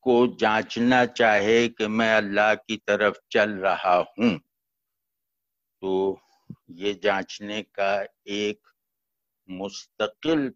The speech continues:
पैमाना ये है, मतलब एक कई पैमानों में से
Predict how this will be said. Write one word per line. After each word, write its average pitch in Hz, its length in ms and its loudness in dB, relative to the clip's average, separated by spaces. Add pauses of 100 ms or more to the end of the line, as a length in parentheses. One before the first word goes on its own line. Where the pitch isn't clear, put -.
पैमाना 98 600 -2
ये 87 300 -6 (160)
है, 73 120 -6 (1500)
मतलब 95 260 -8 (120)
एक 117 340 2 (340)
कई 120 280 2 (140)
पैमानों 98 640 -6
में 95 220 -10
से 104 260 -6